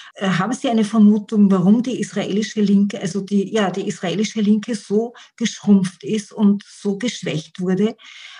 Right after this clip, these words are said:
Also liegt es daran, dass sie, dass die Friedensbemühungen einfach so zum Scheitern, äh, so gescheitert sind, dass niemand mehr dran glaubt? Oder, oder waren's eigene Fehler?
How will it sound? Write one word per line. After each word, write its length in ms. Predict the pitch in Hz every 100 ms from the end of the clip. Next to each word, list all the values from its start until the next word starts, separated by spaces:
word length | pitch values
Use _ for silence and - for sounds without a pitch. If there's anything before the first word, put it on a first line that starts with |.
| -
Also 260 | 214 190 202 - -
liegt 320 | 214 269 -
es 100 | 254
daran, 720 | 147 143 - 202 180 180 180 - _ _
dass 320 | - 214 208 -
sie, 400 | 214 196 202 -
dass 180 | 220 -
die 100 | 226
Friedensbemühungen 1080 | 165 226 269 - 247 208 220 220 214 208
einfach 520 | 202 175 165 220 208 -
so 240 | - 214
zum 180 | 208 240
Scheitern, 840 | 220 196 160 160 233 214 214 214 - _
äh, 120 | 208
so 160 | 208 226
gescheitert 600 | 247 - 185 170 233 214
sind, 320 | 214 220 220 -
dass 180 | 214 214
niemand 320 | 220 240 220
mehr 200 | 208 202
dran 240 | 190 190
glaubt? 500 | 160 170 175 240 - _ _ - - - _ _ _
Oder, 640 | 208 190 214 196 190 - - -
oder 300 | 220 214 214
waren's 300 | 175 185 202
eigene 420 | 196 185 190 185 190
Fehler? 720 | - 185 208 254 240 233